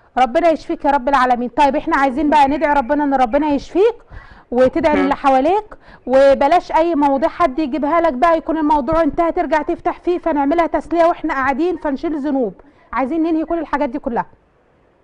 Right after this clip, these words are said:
Speaker 2: ماشي.
Speaker 1: وربنا يشفيك يا أستاذ أحمد يا رب.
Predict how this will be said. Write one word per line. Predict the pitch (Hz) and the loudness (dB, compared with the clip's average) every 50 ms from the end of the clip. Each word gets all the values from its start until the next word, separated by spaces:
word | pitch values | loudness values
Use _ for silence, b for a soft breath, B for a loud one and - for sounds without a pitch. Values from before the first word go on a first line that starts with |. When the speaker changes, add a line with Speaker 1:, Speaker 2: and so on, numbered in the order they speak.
| _ _ _ _ _ _ _ _ _ | _ _ _ _ _ _ _ _ _
Speaker 2:
ماشي. | 220 190 180 175 175 185 - - - _ _ _ | -2 0 0 0 0 -2 -6 -12 -18 _ _ _
Speaker 1:
وربنا | 247 247 262 269 233 269 311 320 | -2 0 0 0 2 0 0 -2
يشفيك | 311 269 - - 330 302 - | -2 -4 -4 -6 -8 -6 -4
يا | 302 277 | -2 -4
أستاذ | 269 - 277 262 | -4 -2 -4 -4
أحمد | 269 - 269 277 233 240 | -4 -2 -4 -4 -4 -4
يا | 233 | -4
رب. | 208 190 180 | -4 -4 -6